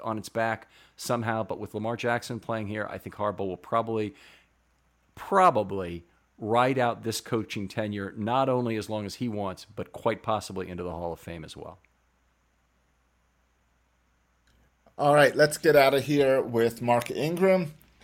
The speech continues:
Speaker 2: who tweeted tonight, "Thank you, Mister Bisciotti and the Ravens for being a first-class organization." Uh, he then went on about thanking the fans,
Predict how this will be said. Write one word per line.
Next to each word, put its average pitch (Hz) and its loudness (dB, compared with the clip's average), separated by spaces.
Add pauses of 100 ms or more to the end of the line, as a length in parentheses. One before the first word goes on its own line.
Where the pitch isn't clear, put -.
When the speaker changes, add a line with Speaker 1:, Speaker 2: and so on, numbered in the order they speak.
(160)
Speaker 2:
who 131 2
tweeted 143 -2
tonight, 139 0
"Thank 170 2
you, 170 4
Mister 151 -2
Bisciotti 151 4
and 127 0
the 120 4
Ravens 131 0
for - -6
being 123 -4
a 117 -4
first-class 117 2
organization." 107 -4 (840)
Uh, 98 2
he 107 0
then 113 2
went 110 2
on 107 2
about 101 2
thanking 107 -4
the 104 -4
fans, 110 -2